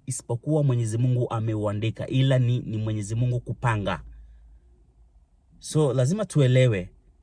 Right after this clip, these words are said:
Najua wakati mwingine tuna-, ku-, tuna-, tuna-, tuna-, tunakuwa na ile ku-, ku-, kubebeshana lawama. Yaani, am-, amefanya hivi kwa sababu ya huyu.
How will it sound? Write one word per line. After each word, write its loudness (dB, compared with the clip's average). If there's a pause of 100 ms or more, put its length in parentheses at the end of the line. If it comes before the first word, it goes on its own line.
(440)
Najua 4
wakati 0
mwingine 4
tuna-, -2
ku-, -8
tuna-, -4
tuna-, -4 (120)
tuna-, -6
tunakuwa -2
na 0
ile -2 (320)
ku-, -4
ku-, -6 (600)
kubebeshana 0
lawama. 2 (360)
Yaani, -2
am-, -4
amefanya 0
hivi 0
kwa -4
sababu -2
ya -2
huyu. -2